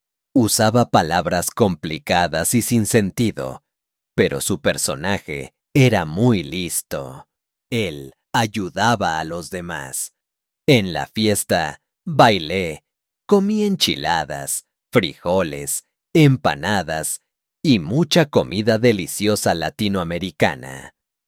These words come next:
Platiqué con mis amigos. Todos tenían disfraces muy buenos. Vi a una Frida Kahlo, a un Simón Bolívar y también a un Che Guevara.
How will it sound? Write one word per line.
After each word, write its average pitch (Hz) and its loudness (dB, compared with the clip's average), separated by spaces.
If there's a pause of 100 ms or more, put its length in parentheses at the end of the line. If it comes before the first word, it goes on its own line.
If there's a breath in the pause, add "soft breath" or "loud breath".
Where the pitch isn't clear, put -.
(360)
Platiqué 110 0
con 82 0
mis 76 -8
amigos. 80 -6 (440)
Todos 185 2
tenían 110 2
disfraces 107 2
muy 120 4
buenos. 71 -4 (680)
Vi 104 2
a 85 0
una 107 0
Frida 90 -4
Kahlo, 73 -4 (480)
a 87 2
un 123 2
Simón 92 0
Bolívar 87 0 (500)
y 185 4
también 85 -4 (360)
a 104 6
un 147 6
Che 87 2
Guevara. 80 -4